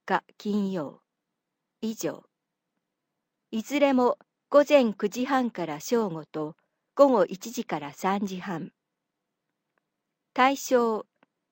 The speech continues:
年金受給者、還付申告をする給与所得者、小規模事業主。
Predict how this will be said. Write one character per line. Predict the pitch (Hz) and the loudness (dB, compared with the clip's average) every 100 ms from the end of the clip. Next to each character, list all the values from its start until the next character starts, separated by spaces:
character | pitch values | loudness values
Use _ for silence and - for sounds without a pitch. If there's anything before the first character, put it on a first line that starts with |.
| _ | _
年 | 226 262 285 | 4 4 4
金 | - 277 269 | 0 0 0
受 | 262 247 | 0 -4
給 | 262 226 | -2 -2
者、 | 180 - 151 - _ _ _ _ _ - | -2 -10 -12 -14 _ _ _ _ _ 2
還 | 269 294 | 2 2
付 | - | -4
申 | 254 294 269 | -4 0 0
告 | 220 196 - 170 | 0 -4 -6 -8
を | |
す | 165 180 | -8 -6
る | 175 165 - | -4 -4 -6
給 | 220 233 | -4 0
与 | 240 220 | 0 -2
所 | 214 | -2
得 | 208 - | -4 -6
者、 | - 196 185 _ _ _ _ _ _ | -10 -12 -14 _ _ _ _ _ _
小 | - 254 262 | 8 8 8
規 | 269 | 2
模 | 247 240 | 4 4
事 | 226 214 | 2 0
業 | 226 208 | 2 2
主。 | 156 139 - | -2 -8 -12